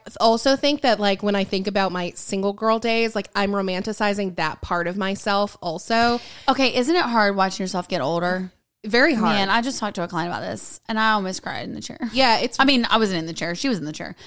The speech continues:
Speaker 2: But, like, seeing yourself get older.
Speaker 1: No, it's really
Speaker 2: It's weird.
Speaker 1: hard. And
Speaker 2: <sighs>
Speaker 1: so, and, like, I have
Speaker 2: God.
Speaker 1: health issues now that, like, I probably had then, but they're just exacerbated now because they
Speaker 2: 'Cause
Speaker 1: went
Speaker 2: we didn't care.
Speaker 1: undiagnosed
Speaker 2: We just
Speaker 1: and,
Speaker 2: drank
Speaker 1: like,
Speaker 2: our
Speaker 1: I
Speaker 2: worries
Speaker 1: didn't
Speaker 2: away.
Speaker 1: care. Yeah.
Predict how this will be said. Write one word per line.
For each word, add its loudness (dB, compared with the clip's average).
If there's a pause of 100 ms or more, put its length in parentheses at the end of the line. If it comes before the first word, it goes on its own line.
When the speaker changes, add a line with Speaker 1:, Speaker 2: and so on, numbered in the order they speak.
(200)
Speaker 2:
But, 4
like, 6
seeing 6
yourself 6
get 0
older. 4
Speaker 1:
No, 8
it's 2
really 0 (120)
Speaker 2:
It's -10
weird. 4
Speaker 1:
hard. 4
And 0
Speaker 2:
<sighs> -20
Speaker 1:
so, 2 (540)
and, 2
like, 2 (100)
I 4
have 6
Speaker 2:
God. -4
Speaker 1:
health 2
issues 0
now 2
that, 0
like, 0
I 0
probably 0
had 0
then, 0
but -4
they're 0
just -6
exacerbated -2
now 2
because -4
they -4
Speaker 2:
'Cause 0
Speaker 1:
went 2
Speaker 2:
we 4
didn't 0
care. 4
Speaker 1:
undiagnosed 4
Speaker 2:
We 4
just 0
Speaker 1:
and, 2
Speaker 2:
drank 0
Speaker 1:
like, 2
Speaker 2:
our -2
Speaker 1:
I 0
Speaker 2:
worries 2
Speaker 1:
didn't -2
Speaker 2:
away. 4
Speaker 1:
care. 4
Yeah. 0